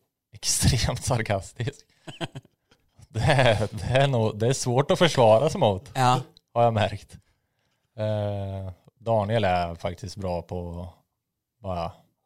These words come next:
Speaker 1: skita i det, eller så skrattar han åt det och
Speaker 2: <laughs> Okej.
Speaker 1: går vidare.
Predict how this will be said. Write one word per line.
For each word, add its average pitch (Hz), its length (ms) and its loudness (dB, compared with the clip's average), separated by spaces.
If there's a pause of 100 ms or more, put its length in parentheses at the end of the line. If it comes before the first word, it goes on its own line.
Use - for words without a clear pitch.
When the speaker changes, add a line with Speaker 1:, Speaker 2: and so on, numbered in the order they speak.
Speaker 1:
skita 92 360 -10
i 90 160 -8
det, 92 180 -2
eller 90 160 -4
så 104 140 -10
skrattar 98 460 -10
han 90 80 -10
åt 87 220 -12
det 92 260 -10
och 90 160 -8
Speaker 2:
<laughs> 90 40 -4
Okej. 95 280 -6
Speaker 1:
går 101 80 -2
vidare. 98 480 -4